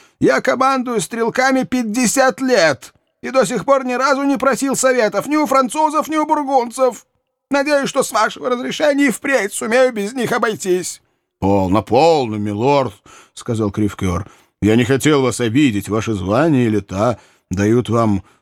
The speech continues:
все преимущества надо мной. Что же касается молодых людей, я готов забыть их прошлое, но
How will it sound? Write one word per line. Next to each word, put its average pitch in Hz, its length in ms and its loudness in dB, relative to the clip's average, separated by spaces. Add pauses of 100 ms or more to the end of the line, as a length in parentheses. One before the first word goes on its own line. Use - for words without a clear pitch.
все 107 200 -2
преимущества 104 720 0
надо 98 220 0
мной. 90 380 -2 (440)
Что - 240 -4
же 101 120 0
касается 107 460 0
молодых 117 360 0
людей, 113 400 2
я 110 140 0
готов 101 320 -4
забыть 95 420 -2
их 101 140 -6
прошлое, 98 540 -4
но 90 320 -2